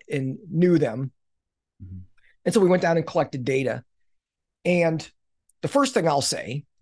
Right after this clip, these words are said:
Speaker 1: is that this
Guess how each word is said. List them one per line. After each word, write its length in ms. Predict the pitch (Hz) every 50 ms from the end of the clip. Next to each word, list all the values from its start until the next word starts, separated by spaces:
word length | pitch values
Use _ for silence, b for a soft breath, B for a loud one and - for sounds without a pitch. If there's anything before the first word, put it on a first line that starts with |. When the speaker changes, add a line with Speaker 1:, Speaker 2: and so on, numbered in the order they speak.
| _ _ _
Speaker 1:
is 540 | - - 156 156 151 151 143 - - - - - _ _ _ _ _ _ _ _ _ _ _ _ _ _ _ _
that 380 | - 165 160 156 147 151 - - _ _ _ _ _ _ _ _
this 640 | 156 135 147 226 247 233 - - - - - -